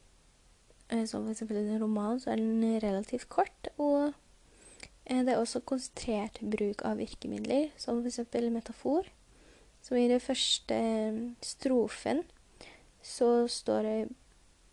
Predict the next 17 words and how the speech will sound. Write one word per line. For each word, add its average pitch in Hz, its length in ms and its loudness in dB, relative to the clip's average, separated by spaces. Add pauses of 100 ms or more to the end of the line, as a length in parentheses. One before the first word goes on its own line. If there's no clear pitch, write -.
(500)
på 247 100 -2
slutten, 226 640 -2
«The 240 160 -2
exodus - 640 -2 (100)
of - 300 -8
my 226 160 -4 (140)
heart». 302 380 -2 (800)
Altså, 226 440 0
«the 220 260 0
exodus» - 640 -2 (120)
er 220 100 2
da, 208 300 0 (960)
betyr, 214 520 0
eh, 214 420 -2 (4000)
eh, 214 220 0
den, 214 440 0
eh, 214 260 0